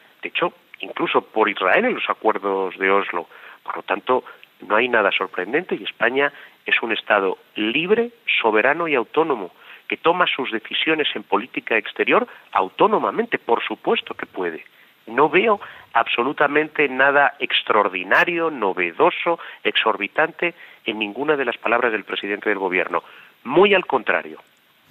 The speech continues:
recogen el sentir absolutamente mayoritario, yo diría incluso unánime,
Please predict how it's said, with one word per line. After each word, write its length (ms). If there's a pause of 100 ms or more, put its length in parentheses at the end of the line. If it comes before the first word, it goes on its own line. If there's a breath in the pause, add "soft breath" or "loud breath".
recogen 760
el 220
sentir 500 (440 loud breath)
absolutamente 1120
mayoritario, 640
yo 80
diría 240
incluso 420
unánime, 720